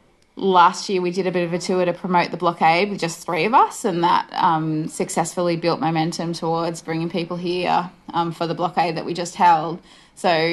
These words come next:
next year, mid-year, we plan to have, like, fifty to a hundred people travelling from city to city, and not only doing, um, public forums with, um,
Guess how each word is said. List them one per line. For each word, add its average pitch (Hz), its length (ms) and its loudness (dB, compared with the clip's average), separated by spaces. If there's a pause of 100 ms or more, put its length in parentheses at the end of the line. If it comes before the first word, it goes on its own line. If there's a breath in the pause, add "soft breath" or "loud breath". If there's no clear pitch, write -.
(160)
next 175 420 -2
year, 165 460 2
mid-year, 170 600 0
we 170 340 -2
plan 165 340 0
to 175 80 -6
have, 170 420 0
like, 180 320 2 (220)
fifty 202 380 -2
to 180 60 4
a 175 100 4
hundred 196 400 0
people 240 280 0
travelling 220 520 0
from 214 160 -2
city 214 260 -2
to 214 100 -4
city, 254 380 0
and 180 240 0
not 180 240 2
only 190 180 -2
doing, 175 540 -4 (400 loud breath)
um, 185 180 2
public 208 380 0
forums 175 680 2
with, 165 560 -4
um, 160 500 0